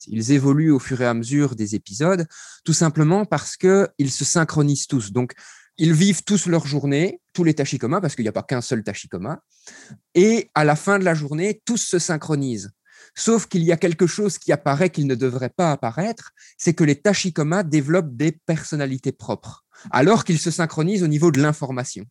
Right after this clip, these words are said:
Et, et donc là aussi, ça lève une question qui est, euh, OK, mais même si, si on synchronise toutes les données,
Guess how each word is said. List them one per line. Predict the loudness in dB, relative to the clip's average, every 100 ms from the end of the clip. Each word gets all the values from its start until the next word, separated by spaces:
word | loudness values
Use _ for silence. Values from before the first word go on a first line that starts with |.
| _ _ -20 -20 -4
Et, | 0 2 2
et |
donc | 2 2
là | 2
aussi, | 2 0 -2
ça | 0
lève | 0 0
une | -2
question | -4 -6 -4 -6 -6
qui | -8 0 2
est, | 2 2
euh, | 0 -2 -6 -12 -2
OK, | 0
mais | 2 2
même | 2 2 2
si, | 0 0 0 0 -2 -4 _ _ _ _ -20 -12
si | -2 0
on | 2
synchronise | 0 -2 -2 -2 0 2 0 -2 -4
toutes | -4 0
les | 2
données, | 2 0 -2